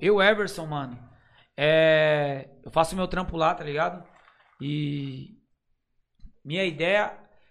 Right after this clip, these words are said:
é ampliar o Instituto Cibernéticos. É, a gente tem projetos de abrir mais duas filiais, tá ligado? E pra quem não sabe, tipo, a gente prepara, eu preparo os professores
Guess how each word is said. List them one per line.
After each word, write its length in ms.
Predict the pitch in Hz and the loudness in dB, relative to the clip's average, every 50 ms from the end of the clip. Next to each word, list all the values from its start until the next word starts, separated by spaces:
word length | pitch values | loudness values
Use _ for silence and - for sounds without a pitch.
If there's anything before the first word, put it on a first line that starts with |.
| _ _ | _ _
é 100 | - 139 | -4 -2
ampliar 500 | 151 165 175 - 165 165 160 165 170 180 | -2 -2 -4 -4 -2 2 4 6 6 6
o 40 | 180 | 4
Instituto 340 | 175 - - - 180 160 - | 2 -4 -10 -14 -16 -18 -16
Cibernéticos. 840 | - 170 160 151 143 143 156 170 175 170 - - 165 156 - - _ _ _ _ _ _ _ _ | -16 -14 -12 -10 -8 -6 -4 -4 -4 -6 -8 -12 -18 -20 -20 -20 _ _ _ _ _ _ _ _
É, 440 | - 143 151 151 160 156 156 151 151 151 | -6 -2 0 2 2 2 2 2 0 -2
a 40 | |
gente 200 | 147 151 143 - | -4 -8 -8 -8
tem 120 | - 170 160 | -8 -8 -8
projetos 520 | 160 165 160 143 147 156 160 156 - 151 131 | -8 -8 -8 -4 -4 -4 -4 -6 -8 -12 -8
de 80 | 156 | -6
abrir 200 | 160 156 143 156 | -6 -6 -6 -6
mais 240 | 156 156 151 135 127 | -8 -6 -6 -8 -8
duas 380 | - 147 160 180 185 170 - - | -6 -4 -2 -2 -2 -4 -6 -8
filiais, 540 | - 170 156 156 147 139 143 151 156 147 | -12 -10 -6 -4 -2 -2 -2 -2 -4 -6
tá 80 | - 147 | -10 -14
ligado? 400 | 131 131 139 151 160 151 - - - _ _ _ _ _ _ _ _ _ _ | -12 -8 -6 -4 -4 -6 -8 -14 -20 _ _ _ _ _ _ _ _ _ _
E 100 | - 135 | -14 -6
pra 160 | - 151 156 | -2 -2 -2
quem 160 | 156 160 165 175 | -2 -2 -6 -8
não 100 | 180 175 | -8 -2
sabe, 260 | - 165 165 180 170 | 4 4 4 4 4
tipo, 160 | - - - | 0 -6 -6
a 20 | 156 | -6
gente 220 | 139 165 156 - | -6 -8 -10 -10
prepara, 580 | - - - 175 170 - - 147 160 180 180 165 | -8 -6 -4 -4 -6 -4 0 2 4 4 4 2
eu 80 | 160 | -2
preparo 480 | 160 160 165 165 165 - 156 165 202 214 | -4 -6 -8 -8 -2 0 2 2 2 0
os 100 | 202 196 | -2 -6
professores 760 | - 170 170 - 170 147 - - 143 156 175 185 175 - - | -8 -12 -12 -12 -12 -14 -12 -8 -6 -6 -6 -6 -8 -12 -18